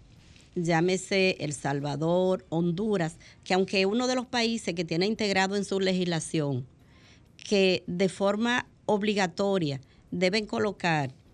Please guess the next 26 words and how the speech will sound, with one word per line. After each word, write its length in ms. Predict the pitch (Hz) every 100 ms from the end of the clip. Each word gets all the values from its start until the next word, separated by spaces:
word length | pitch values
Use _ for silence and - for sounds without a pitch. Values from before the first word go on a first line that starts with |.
| - - - - - -
el, 600 | 180 175 165 165 160 -
la, 320 | 180 185 180 -
la 460 | 175 175 170 170 165
participación 720 | 185 180 185 180 185 185 196
igualitaria 680 | 226 226 226 190 196 196 175
entre 220 | 170 165
hombres 320 | 165 185 202
y 60 | 208
mujeres 480 | 185 190 185 135 - - - - -
dentro 400 | 175 196 202 196
de 100 | 185
los, 280 | 180 170 - 165
de 100 | 165
las 200 | 170 -
cooperativas, 760 | 220 214 214 196 185 147 160 - - - - -
y 120 | - 196
tienen 300 | 180 196 214
también 340 | 220 208 214
un 100 | 214
comité 460 | 214 208 175 190 196
de 80 |
mujeres 340 | 196 180 180 190
cooperativistas 920 | 202 185 180 175 165 170 - 185 -
en 140 | 190 190
el 140 | 180
país 380 | 170 175 175